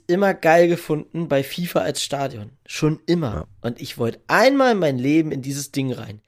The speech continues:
Speaker 1: Jetzt habe ich ein Ticket und jetzt sind diese Pfeifen. Ach, nee.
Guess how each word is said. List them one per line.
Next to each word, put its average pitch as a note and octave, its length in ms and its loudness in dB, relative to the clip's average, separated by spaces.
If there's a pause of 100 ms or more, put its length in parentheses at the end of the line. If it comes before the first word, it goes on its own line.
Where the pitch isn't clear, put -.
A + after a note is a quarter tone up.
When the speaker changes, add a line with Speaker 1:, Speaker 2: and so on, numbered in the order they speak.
(240)
Speaker 1:
Jetzt C3 300 -2
habe B3 200 4
ich C#4+ 120 -4
ein C#4 140 -4
Ticket G#3+ 480 -2 (600)
und C#3+ 140 -2
jetzt D3 160 0
sind G#3 240 -2 (340)
diese F3 560 4 (920)
Pfeifen. A#3+ 640 2 (2250)
Ach, - 360 4
nee. A#2+ 220 0